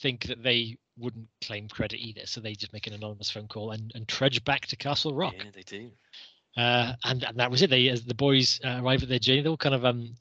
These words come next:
Speaker 1: again, I think Vern's still a bit upbeat in terms of like, "Oh, I'll see you all at school."
Speaker 2: <laughs> Yeah.
Speaker 1: Um, but basically, they, they, they drift away in terms of disappearing from the, you know, they, they fade into the scene. But also, they say, you know, years later, they just didn't hang around with each other anymore. You know, one,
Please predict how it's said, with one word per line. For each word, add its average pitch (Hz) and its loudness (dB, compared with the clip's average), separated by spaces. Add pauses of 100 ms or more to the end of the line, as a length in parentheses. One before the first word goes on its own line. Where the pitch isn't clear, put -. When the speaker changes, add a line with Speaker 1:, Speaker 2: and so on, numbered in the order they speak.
Speaker 1:
again, 123 2
I - -20
think 147 -8
Vern's 135 6
still 131 0
a 113 0
bit 117 0
upbeat 101 -6
in 113 -12
terms 110 -6
of - -6
like, 120 -4
"Oh, 285 2
I'll 247 4
see 233 -2
you 208 6
all 202 4
at 175 2
school." 160 4
Speaker 2:
<laughs> - -16
Yeah. 120 2
Speaker 1:
Um, 120 0 (340)
but 135 8 (300)
basically, 127 6
they, 135 4
they, 131 6 (140)
they 135 6
drift 160 0
away 139 6 (120)
in 127 -2
terms 120 0
of - -8
disappearing 123 0
from 113 -6
the, 120 -10 (100)
you 117 -4
know, 98 -10
they, 110 -2
they - 6
fade 131 4
into 120 0
the 104 -4
scene. 98 -4 (380)
But 127 -2
also, 123 4 (120)
they 117 -2
say, 117 0
you 117 -4
know, 104 -6 (120)
years 123 4
later, 120 0
they 113 -4
just 110 -8
didn't 110 -8
hang 117 -4
around 127 -4
with 120 -6
each - -6
other 95 -10
anymore. 95 -10
You 107 -8
know, 98 -8
one, 107 -6